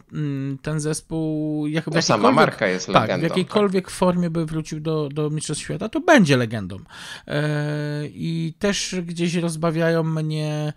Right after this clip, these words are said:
Speaker 1: komentarze w stylu, no dobrze, ale ten samochód jest za duży, że to już nie te czasy, brakło technologii. Nie, technologia jest.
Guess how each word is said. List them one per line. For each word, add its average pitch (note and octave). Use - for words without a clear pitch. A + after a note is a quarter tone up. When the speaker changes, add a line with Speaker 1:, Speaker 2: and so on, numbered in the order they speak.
Speaker 1:
komentarze D3
w -
stylu, C#3+
no D#3
dobrze, D#3
ale C#3+
ten C#3+
samochód D3
jest D3+
za E3
duży, D#3+
że C#3+
to C#3
już C#3
nie D#3
te D#3
czasy, E3+
brakło D3
technologii. D3
Nie, D#3
technologia D#3
jest. C#3+